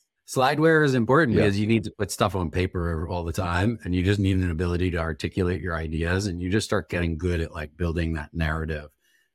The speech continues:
Speaker 1: and putting that material down. Then, yeah, I guess lastly, just to, like, highlight a couple other things is you get that breadth of exposure to just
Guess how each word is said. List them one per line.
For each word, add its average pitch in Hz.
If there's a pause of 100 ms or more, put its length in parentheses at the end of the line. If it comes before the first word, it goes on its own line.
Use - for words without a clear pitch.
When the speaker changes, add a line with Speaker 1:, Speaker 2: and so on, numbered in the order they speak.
Speaker 1:
and -
putting 92
that 80
material 82
down. 78 (520)
Then, 127 (120)
yeah, 127
I 101
guess 104
lastly, 107
just 92
to, 95
like, 87 (240)
highlight 98
a 90
couple 92
other 95
things 82
is 85 (100)
you 117
get 156
that 110 (840)
breadth 101
of 85
exposure 87 (300)
to 98
just 82